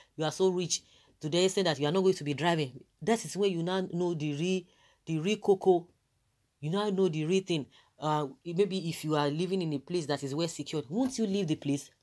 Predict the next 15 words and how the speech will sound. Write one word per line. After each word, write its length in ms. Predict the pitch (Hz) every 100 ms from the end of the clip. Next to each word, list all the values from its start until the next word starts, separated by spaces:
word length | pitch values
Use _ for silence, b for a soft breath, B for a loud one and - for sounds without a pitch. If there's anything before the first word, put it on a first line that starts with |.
| _
Won't 260 | 180 254 254
you 100 | 220
go 200 | 175 180
out? 140 | 160
Are 60 | 160
you 80 | 214
going 140 | 214
to 60 | 175
be 120 | 160
the 120 | 151
indoor 460 | - 202 185 165 - b b b
or 140 | 147 156
in 120 | 160
that 140 | 190
your 200 | 185 147